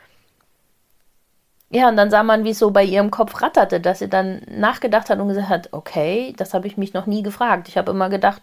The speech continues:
Sport ist halt gesund und dann quäl ich mich halt da durch." Dass das aber überhaupt nichts bringt, <laughs> das war ihr dann in dem Moment gar nicht so bewusst, dass sie sich also eher noch damit geschadet hat, weil sie sich jede Menge Stresshormone noch aufgeladen hat und sowas.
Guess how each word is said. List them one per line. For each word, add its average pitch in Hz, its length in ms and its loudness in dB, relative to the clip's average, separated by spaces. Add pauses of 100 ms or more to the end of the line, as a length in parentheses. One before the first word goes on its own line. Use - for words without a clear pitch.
(140)
Sport 190 340 2
ist - 100 -12
halt 175 180 2
gesund 247 400 0
und 214 260 -2 (500)
dann 190 120 0
quäl 196 260 2
ich 233 120 -4
mich 233 140 -4
halt 202 200 2
da 220 80 2
durch." 214 480 0 (1120)
Dass 247 160 2
das 220 160 -2
aber 208 180 2
überhaupt 220 360 0
nichts 226 320 -8
bringt, 339 500 0 (560)
<laughs> - 640 -4
das 294 180 0
war 240 140 2
ihr 220 140 2
dann 214 200 2
in 214 100 -4
dem 226 140 2
Moment 208 300 -2
gar 196 160 0
nicht 202 140 -2
so 214 100 -4
bewusst, 214 380 -2
dass 190 120 2
sie 196 100 -2
sich 202 200 -2
also 190 140 0
eher 233 300 4
noch 208 180 -2
damit 196 280 -2
geschadet 302 520 -2
hat, 185 180 -2
weil 185 140 -2
sie 180 80 -14
sich 190 180 -8
jede 220 160 -4
Menge 196 340 -2
Stresshormone 208 640 -4
noch 180 160 -4
aufgeladen 180 640 0
hat - 180 -4
und 175 100 -6
sowas. 180 320 0